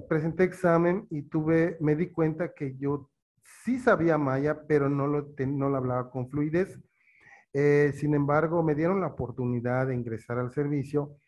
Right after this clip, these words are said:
y ya ingresando al servicio a los diecinueve años cumplidos, ya tenía mi plaza como docente, pues era in-, estudiar la licenciatura en la U P N, en la Universidad Pedagógica Nacional,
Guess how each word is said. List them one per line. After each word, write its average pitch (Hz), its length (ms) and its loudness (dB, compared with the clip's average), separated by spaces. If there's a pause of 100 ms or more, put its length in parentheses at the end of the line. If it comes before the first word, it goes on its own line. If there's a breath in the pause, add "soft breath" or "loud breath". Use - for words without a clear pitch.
(240 soft breath)
y 143 160 0
ya 151 180 4
ingresando 180 520 0
al 156 100 0
servicio 139 380 -2
a 143 40 2
los 117 220 -2
diecinueve 135 640 -4
años 131 340 -4
cumplidos, 127 640 -2
ya 127 220 -6
tenía 127 340 -4
mi 117 240 -6
plaza 120 460 -8
como 120 240 -8
docente, 127 560 -6 (500 soft breath)
pues 143 220 2
era 160 180 4
in-, 160 300 0
estudiar 147 580 0
la 151 100 4
licenciatura 139 600 -2
en 135 80 0
la 127 100 0
U 127 160 -4
P 127 280 -4
N, 131 120 -2
en 120 80 -4
la 120 80 -6
Universidad 120 400 -6
Pedagógica 127 480 -4
Nacional, 120 500 -6